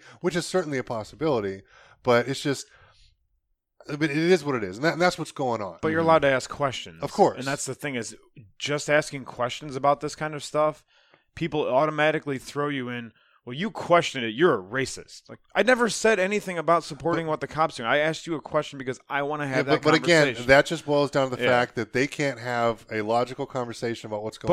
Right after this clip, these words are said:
Speaker 2: But we're
Speaker 1: on.
Speaker 2: running into more people like that that we keep finding that are just bend over and accept it instead of asking questions so that you can think about it, and then we can discuss it, and then we can think about it. So we go,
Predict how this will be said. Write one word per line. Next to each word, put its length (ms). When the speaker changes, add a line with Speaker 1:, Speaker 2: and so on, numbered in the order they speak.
Speaker 2:
But 40
we're 60
Speaker 1:
on. 60
Speaker 2:
running 220
into 280
more 280
people 460
like 200
that 220
that 80
we 140
keep 220
finding 520
that 180
are 120
just 360
bend 200
over 320
and 180
accept 480
it 240
instead 320
of 180
asking 440
questions 520
so 80
that 140
you 260
can 220
think 220
about 280
it, 80
and 140
then 160
we 140
can 160
discuss 440
it, 80
and 80
then 140
we 140
can 120
think 200
about 200
it. 80
So 140
we 100
go, 300